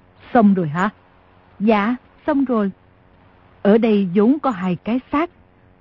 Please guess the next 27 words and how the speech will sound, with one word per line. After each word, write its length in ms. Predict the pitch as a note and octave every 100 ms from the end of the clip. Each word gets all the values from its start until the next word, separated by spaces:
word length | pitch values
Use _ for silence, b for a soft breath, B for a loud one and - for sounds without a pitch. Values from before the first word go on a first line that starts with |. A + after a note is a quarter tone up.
| _ _ _ _ _ _ _ _ _ _
tại 220 | G#3+ G3+ G#3
sao 100 | A#3+
không 180 | B3+ G3+
thấy 220 | - C4+
một 260 | D#4+ F#3 -
cái 120 | D4
đâu 280 | A#3 A3 G3
nữa? 280 | F3 G3 C#4 _ _ _ _ _ _
Sáng 200 | A3 C4+
mai 140 | C#4+ F#3+
có 140 | C4
người 220 | C#4+ F#3+
hỏi 360 | C#3+ E3 F3+ D#4 - _ _
thì 120 | F#3+
ngươi 240 | D#3+ A#3 B3
trả 220 | G3+ A#3+
lời 140 | C#4
thế 140 | - D4
nào?" 260 | C#4+ F3 D3 _ _ _ _ _ _ -
"Nô 340 | G#3+ C4+ E4
tài, 480 | D#4+ C4 A#3 A#3+ - - b b -
nô 280 | B3 D4+ E4
tài 180 | C#4+
không 200 | B3+ C4
biết 220 | D4 G#4 -
gì 100 | B3
cả." 340 | B3 A3+